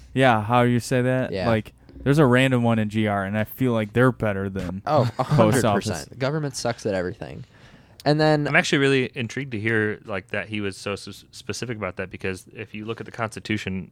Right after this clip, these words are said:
Speaker 3: uh, and this was, uh, reinforced by, I believe, the Eighth and Thirteenth Amendments, uh, in the Constitution, it states that the federal government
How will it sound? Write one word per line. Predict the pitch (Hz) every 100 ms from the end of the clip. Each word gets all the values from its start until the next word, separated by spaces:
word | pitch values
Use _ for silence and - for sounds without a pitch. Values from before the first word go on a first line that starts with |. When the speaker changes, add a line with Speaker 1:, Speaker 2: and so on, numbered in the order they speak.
| -
Speaker 3:
uh, | 101 92 90 87 -
and | 101
this | 92
was, | 104 92 90 - - _ - - _ _ _ _ -
uh, | 95 87 87 85 85 85 - _ _ _
reinforced | 113 110 110 104 - 104 107 110 - -
by, | 92
I |
believe, | 92 95 92 95 101 113 127 117 98 101
the | 98 -
Eighth | - 101 113 - - -
and | 104 98 - _
Thirteenth | - 113 _ - 120 139 -
Amendments, | 156 165 175 190 185 - - - _ -
uh, | 101 92 87 87 - _ _ _ - _ - -
in | 117
the | 120
Constitution, | - 120 107 104 113 107
it | 90
states | - 110 101
that | 101 90
the | 98
federal | 92 123 131 107
government | 110 107 104 90